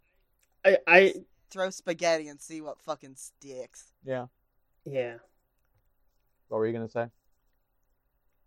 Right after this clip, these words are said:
Speaker 3: Blazer?
Speaker 1: Uh, I was gonna say something that I don't even believe anymore, so
Speaker 2: Uh,
Speaker 1: I'm not gonna bother
Speaker 3: okay.
Speaker 1: saying it.
Speaker 3: Uh,
Speaker 2: In
Speaker 1: I had, like,
Speaker 2: terms
Speaker 1: a half second to think about it. I was like, "What the fuck was I about to say?"
Speaker 2: <laughs> I think in terms of, like,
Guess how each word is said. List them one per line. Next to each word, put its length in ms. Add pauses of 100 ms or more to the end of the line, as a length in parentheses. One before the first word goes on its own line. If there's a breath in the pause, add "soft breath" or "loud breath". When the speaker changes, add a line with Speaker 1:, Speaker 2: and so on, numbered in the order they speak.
(120)
Speaker 3:
Blazer? 320 (640)
Speaker 1:
Uh, 40 (260)
I 40
was 100
gonna 140
say 140
something 300
that 140
I 80
don't 260
even 240
believe 400
anymore, 520 (100)
so 360
Speaker 2:
Uh, 160 (120)
Speaker 1:
I'm 60
not 140
gonna 140
bother 260
Speaker 3:
okay. 80
Speaker 1:
saying 280
it. 120 (580)
Speaker 3:
Uh, 60 (520)
Speaker 2:
In 260
Speaker 1:
I 60
had, 240
like, 160
Speaker 2:
terms 240
Speaker 1:
a 60
half 300
second 280
to 80
think 260
about 160
it. 40
I 40
was 100
like, 180
"What 100
the 100 (160)
fuck 140
was 120
I 120
about 220
to 80
say?" 200
Speaker 2:
<laughs> 880 (680 soft breath)
I 100
think 200
in 140
terms 400
of, 180
like, 260